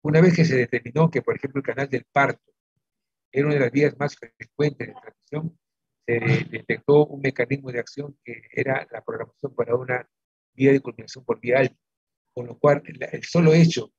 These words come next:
de emplear esta vía, esta, esta conducta, el, la,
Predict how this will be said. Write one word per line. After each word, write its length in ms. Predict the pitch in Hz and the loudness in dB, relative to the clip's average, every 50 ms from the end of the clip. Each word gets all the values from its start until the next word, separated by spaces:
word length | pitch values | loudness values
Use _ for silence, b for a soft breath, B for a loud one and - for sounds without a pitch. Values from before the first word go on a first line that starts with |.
| _ _ _ - | _ _ _ -14
de 180 | 113 117 - - | -14 -14 -12 -14
emplear 360 | 120 117 _ _ 135 139 147 | -16 -18 _ _ 0 0 0
esta 220 | 143 - - 123 120 | 0 -2 -4 -4 -2
vía, 240 | 135 139 139 151 | 0 0 0 0
esta, 500 | 165 160 135 - - 131 123 113 107 - _ _ _ _ _ _ _ _ | -2 -4 -6 -6 -4 -4 -4 -4 -4 -8 _ _ _ _ _ _ _ _
esta 220 | - 135 - 156 - | -12 -4 -4 -2 -2
conducta, 580 | - 120 117 120 139 135 - - 156 165 165 - _ _ _ _ _ _ _ _ _ _ _ - | -2 -4 -2 -2 -2 -4 -2 -2 -2 -2 -2 -6 _ _ _ _ _ _ _ _ _ _ _ -14
el, 260 | 120 117 117 117 113 | -12 -12 -12 -6 -4
la, 400 | 117 110 110 107 101 104 101 | -2 -2 -2 -2 -4 -8 -12